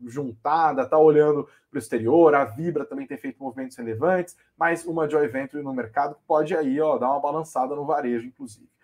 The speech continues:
Sobre isso, a X P soltou um relatório, inclusive, falando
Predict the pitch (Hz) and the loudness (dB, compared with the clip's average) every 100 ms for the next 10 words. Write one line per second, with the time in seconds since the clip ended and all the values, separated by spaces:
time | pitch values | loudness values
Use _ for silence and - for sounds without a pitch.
0 | _ - - 240 180 202 202 214 214 - | _ -10 6 6 6 -2 -2 -4 -2 0
1 | 214 180 - 185 185 - - 180 170 170 | 0 -4 -2 0 0 -2 0 0 0 -4
2 | 165 160 - 139 143 156 190 143 220 220 | -2 -2 2 2 2 -2 -6 -4 -4 -4
3 | 185 175 175 | -2 -2 -2